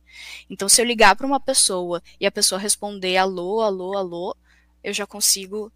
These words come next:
gravar a entonação, né, o tom de voz dela, a forma que ela fala,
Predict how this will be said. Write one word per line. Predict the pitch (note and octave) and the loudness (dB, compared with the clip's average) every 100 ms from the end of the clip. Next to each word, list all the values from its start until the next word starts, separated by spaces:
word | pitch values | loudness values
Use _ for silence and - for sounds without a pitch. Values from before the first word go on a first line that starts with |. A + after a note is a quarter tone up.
| _ | _
gravar | G#3 F#3+ F#3 G3 F3 F3+ A#3+ | 2 4 4 2 4 2 -2
a | |
entonação, | A3+ G#3 F#3+ F#3 - F3 F#3+ G3 | -6 -8 -4 -2 -2 -4 -12 -10
né, | E3+ | -10
o | F3 | -10
tom | - F3 | -14 -16
de | F#3 | -12
voz | F3+ F3 | -8 -8
dela, | F3 D#3+ E3 | -4 -4 -4
a | F#3+ | -4
forma | - E3+ | -10 -12
que | F#3 | -6
ela | F3 F3+ | -6 -6
fala, | - D#3+ D#3+ | -6 -4 -4